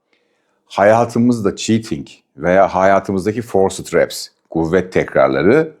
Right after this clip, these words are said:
antrenmana başladığımız andan sonuna kadar zaten olamayacak şeyler. Hani olmaması gerekiyor demiyorum. Olamayacak şeyler. Kuvvet tekrarları, forced reps yani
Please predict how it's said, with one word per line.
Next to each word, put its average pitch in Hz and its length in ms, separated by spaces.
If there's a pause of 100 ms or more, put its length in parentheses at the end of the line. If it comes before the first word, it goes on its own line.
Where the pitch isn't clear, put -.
(680)
antrenmana 101 580
başladığımız 87 720
andan 90 540 (680)
sonuna 117 480
kadar 98 280
zaten 92 560 (520)
olamayacak 92 720
şeyler. 78 500 (280)
Hani 80 200
olmaması 101 600
gerekiyor 104 600
demiyorum. 95 520 (380)
Olamayacak 98 600
şeyler. 71 500 (560)
Kuvvet 127 360
tekrarları, 95 720 (220)
forced 87 540
reps 69 200
yani 87 400